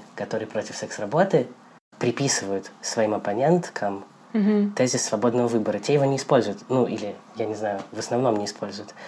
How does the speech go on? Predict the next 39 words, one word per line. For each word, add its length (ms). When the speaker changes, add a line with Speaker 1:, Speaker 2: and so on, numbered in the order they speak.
Speaker 1:
Потому 300
что, 260
э, 480
говор-, 460
ну, 180
речь, 380
как 260
и 20
у 60
Депант, 560
всегда 380
Speaker 2:
Мгм. 80
Speaker 1:
про 120
капитализм, 640
в 80
котором, 380
и 100
как 160
ты 120
говоришь 340
тоже, 240
ничто 220
Speaker 2:
Мгм. 80
Speaker 1:
не 40
свободный 440
выбор. 280
Ну, 340
я 140
потерял 400
мысль. 320
Напомни 380
свой 200
последний 400
тезис. 460
Speaker 2:
Я 500
говорю 320
о 80
том, 220
что 920